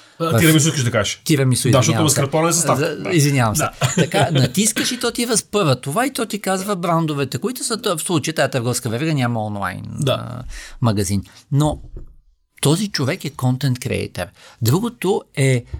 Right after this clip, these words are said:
Speaker 2: контент дистрибюшън, нали? Всъщност, в контент дистрибюшъна ти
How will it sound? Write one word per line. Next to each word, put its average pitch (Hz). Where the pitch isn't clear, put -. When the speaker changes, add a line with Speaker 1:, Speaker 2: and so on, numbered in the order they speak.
Speaker 2:
контент 185
дистрибюшън, 127
нали? 110
Всъщност, 156
в 120
контент 180
дистрибюшъна 143
ти 185